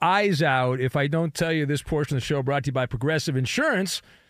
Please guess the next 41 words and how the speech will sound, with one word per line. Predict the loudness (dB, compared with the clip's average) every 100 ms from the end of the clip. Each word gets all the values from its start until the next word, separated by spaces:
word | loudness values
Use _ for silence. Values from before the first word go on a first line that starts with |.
| _ _ _ _ _ _ _ _ _ _ _ _ _ _ _
That's | -4 0
right. | 0 -2 -4
Progressive | -2 0 0 0
makes | 0 0
bundling | 0 0 0
easy | 0 0 2 2
and | 0
affordable. | 0 2 4 4 2
Get | 2
a | 2
multi-, | 2 0 0
I'll | 0
need | 2 2
insurance | 2 0 0 0 -2
after | -2 0
that. | 0 0
Get | 0
a |
multi-policy | 2 0 0 -2 0 0 0 0
discount | 0 -2 -2
by | 0
combining | 0 0 0 0
your | 0
motorcycle, | 0 0 0 -2 0 0
R | 0
V, | 0 0
boat, | -2 -2
A | -2 -4
T | -2 -2
V, | 0 -2
and | 0
more. | -2 0
All | 0 0
your | -2
protection | -2 -2 -2 -2
in | -2
one | -2
place. | -2 -2
Bundle | -2 -2 -2
and | -2 -2
save | -2 -2 -2